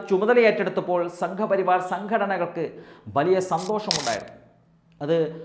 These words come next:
മറ്റൊന്നും കൊണ്ടല്ല, ഗവായി പലപ്പോഴും കേന്ദ്ര സർക്കാരിനെ മുൾമുനയിൽ നിർത്തുന്ന പല ഉത്തരവുകളും പുറപ്പെടുവിച്ചിരുന്നു. ബുൾഡോസർ രാജിനെതിരെ പോലും അതിശക്തമായി വിധിയെഴുതിയ ഒരു ജഡ്ജായിരുന്നു ബി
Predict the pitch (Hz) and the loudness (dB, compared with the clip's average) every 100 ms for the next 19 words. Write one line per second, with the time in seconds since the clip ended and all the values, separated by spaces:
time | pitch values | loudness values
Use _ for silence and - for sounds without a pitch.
0 | - 139 156 175 220 208 196 185 170 160 | -14 -2 0 2 2 2 4 6 6 4
1 | - - 123 170 208 262 240 220 202 202 | -2 -10 2 4 6 6 6 6 4 4
2 | 196 196 - 180 196 196 185 - 180 175 | 0 0 -4 -4 -2 -2 -2 0 0 0
3 | 170 165 185 214 240 214 202 185 - 175 | -4 0 0 2 2 2 2 0 -4 2
4 | 170 165 - - - 180 196 - 190 - | 2 2 -4 -10 2 4 4 2 -2 4
5 | 226 - 196 180 156 165 165 185 160 - | 4 6 4 4 0 0 0 0 -2 -4
6 | 120 - - - _ _ _ _ _ - | -8 -10 -18 -20 _ _ _ _ _ -14
7 | 117 151 156 165 175 160 165 170 175 170 | -4 -2 2 2 4 4 4 4 2 0
8 | 180 180 185 175 175 - - - 160 180 | 2 4 2 0 -4 -10 -8 0 2 2
9 | 180 - - 208 190 196 180 208 - 240 | 0 0 2 4 4 2 -2 -4 6 8
10 | 208 208 180 - - 180 170 - - 131 | 8 6 4 4 -2 -2 -2 -6 -14 -2
11 | 135 175 180 175 165 151 110 - - - | 0 4 6 6 6 -2 -8 -12 -20 -18
12 | 117 | -2